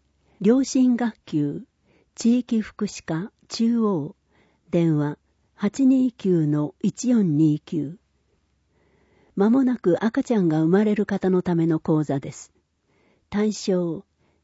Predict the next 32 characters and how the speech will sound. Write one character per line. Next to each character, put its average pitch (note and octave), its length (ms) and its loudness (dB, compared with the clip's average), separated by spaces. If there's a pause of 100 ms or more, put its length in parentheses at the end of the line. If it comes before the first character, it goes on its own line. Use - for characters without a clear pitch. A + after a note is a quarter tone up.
第 A#3 320 -2
一 A3 180 -4
子 - 280 -4
妊 F#3 220 2
娠 F3+ 320 -2
中、 D3+ 440 -4 (220)
三 A#3+ 320 -2
十 E3 220 2
二 F3 160 2
週 A#3 260 -2
未 A3 180 2
満 D3 360 -2
の F3 120 2
妊 F#3 300 2
婦 - 140 -20
と C#3+ 340 -6
パ A3 200 -2
ー F#3+ 80 -2
ト C#3 120 -2
ナ C#3 400 -6 (840)
ー。 A#3+ 40 -2
日 G3+ 260 -2
時、 D3 240 -2 (560)
二 F#3+ 140 4
月 B3 340 -2
二 B3 140 4
十 E3 260 0
四 D#3+ 200 2 (120)
日 D#3 280 -4
土 F#3+ 140 2
曜 G3 280 2
日、 D3 200 -10